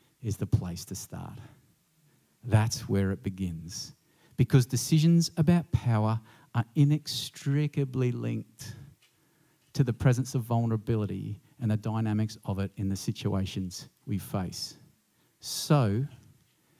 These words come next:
case study here. It's like we're back to uni. It's week one.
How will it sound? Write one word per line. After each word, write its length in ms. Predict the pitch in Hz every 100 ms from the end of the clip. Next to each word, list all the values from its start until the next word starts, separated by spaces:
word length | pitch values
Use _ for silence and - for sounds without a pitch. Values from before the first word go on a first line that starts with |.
| _ _ _ -
case 340 | - - 156
study 640 | - - - 95 85 87 90 - - - _ _ _ _ _ _ _ -
here. 460 | - 113 92 85 - - _ - _ _ _ _ _ _ _ _ _ _
It's 120 | 139
like 200 | 131 117
we're 80 | 120
back 220 | 113 120 -
to 80 |
uni. 500 | 117 117 110 92 98 -
It's 260 | - 98 -
week 240 | 110 107
one. 260 | 107 92